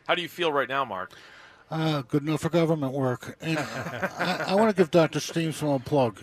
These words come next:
Speaker 2: He is the guy who wrote the book, and everybody at Dana-Farber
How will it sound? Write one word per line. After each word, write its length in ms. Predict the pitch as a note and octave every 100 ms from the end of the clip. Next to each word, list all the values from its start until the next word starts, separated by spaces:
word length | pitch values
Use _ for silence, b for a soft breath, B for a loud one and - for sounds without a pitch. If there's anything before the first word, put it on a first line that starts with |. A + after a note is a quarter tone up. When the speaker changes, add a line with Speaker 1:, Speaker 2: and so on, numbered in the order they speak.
| - -
Speaker 2:
He 180 | F#3
is 180 | F3 C#3+
the 80 | D#3
guy 180 | D3 C#3+
who 80 | C#3+
wrote 220 | C#3+ -
the 80 | A#2+
book, 360 | C3+ C3 - -
and 380 | D#3 C#3+ C3+ -
everybody 460 | E3+ F3 F3 E3
at 100 | C3+
Dana-Farber 800 | D3 C#3+ C#3 C#3 C3+ C3+ C3 B2